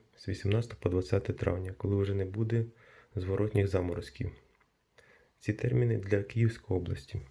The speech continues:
В минулому році дуже тепло було квітня, і розсада дуже витягнулася, особливо високорослі гібриди і сорти. Тому для того, щоб ваші томати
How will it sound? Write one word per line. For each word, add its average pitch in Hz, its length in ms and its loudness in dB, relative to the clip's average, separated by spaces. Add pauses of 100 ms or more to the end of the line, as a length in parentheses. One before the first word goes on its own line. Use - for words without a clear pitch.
(1600)
В 101 40 2
минулому 113 400 6
році 131 300 0
дуже 107 280 2
тепло 110 300 2
було 107 240 2
квітня, 92 480 -4 (120)
і 104 300 0
розсада 110 500 0
дуже 104 340 0
витягнулася, 87 840 -2
особливо 107 420 2
високорослі 101 720 -2 (640)
гібриди 104 460 4
і 104 40 2
сорти. 92 520 0 (1400)
Тому 107 420 2
для 101 180 2
того, 110 260 2
щоб - 220 -4 (200)
ваші 104 320 -2
томати 101 600 0